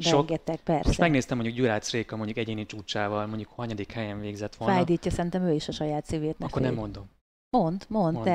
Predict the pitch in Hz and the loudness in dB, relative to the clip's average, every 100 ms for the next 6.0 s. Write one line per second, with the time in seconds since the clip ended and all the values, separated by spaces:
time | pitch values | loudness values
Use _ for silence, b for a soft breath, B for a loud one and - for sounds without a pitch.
0 | 170 175 175 - 190 208 196 175 196 202 | 2 2 0 2 4 6 6 6 6 8
1 | 214 202 196 185 175 175 180 180 - 208 | 8 6 6 6 4 4 2 0 -2 -2
2 | B B B - 175 175 180 - 165 156 | B B B -2 2 2 0 -2 0 2
3 | 120 123 127 131 131 156 156 156 170 160 | 4 6 6 6 4 4 2 2 -2 -4
4 | - - - - - - - _ 147 - | -6 -6 -8 -8 -10 -20 -20 _ -6 -4
5 | 101 - 117 95 98 - _ - 113 | -6 -6 -8 -8 -14 -16 _ -16 -16